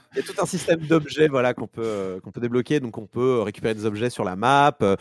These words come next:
on s'arrache des dents qu'on met, euh, sur la balance des points de vie, ou alors on peut s'arracher d'autres choses, mais je ne vais pas, <laughs> je vais pas déballer plus de, de, de, de gameplay que nécessaire.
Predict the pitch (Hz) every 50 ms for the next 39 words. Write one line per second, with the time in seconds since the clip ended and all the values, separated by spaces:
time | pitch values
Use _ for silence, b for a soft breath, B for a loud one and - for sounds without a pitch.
0 | B B 151 B 107 - 139 113 120 120 107 120 120 117 127 131 131 139 143 -
1 | - 117 107 113 131 131 127 117 110 - - 135 117 123 123 123 127 127 135 135
2 | 143 131 120 127 104 - 127 117 123 127 120 123 135 139 147 156 139 127 113 113
3 | 110 113 104 - - 113 - 120 110 107 - - 131 127 123 151 175 - 277 294
4 | 294 240 151 104 104 107 107 110 113 113 135 - 180 - - - - 180 - _
5 | - 294 294 254 - - 240 233 - - 233 220 170 214 180 - 196 208 185 196
6 | - - - 160 175 165 160 147 151 143 139 139 131 131 131 127 123 127 123 135
7 | 127 120 120 120 113 - 120 110 - 107 98 101 98 - 127 143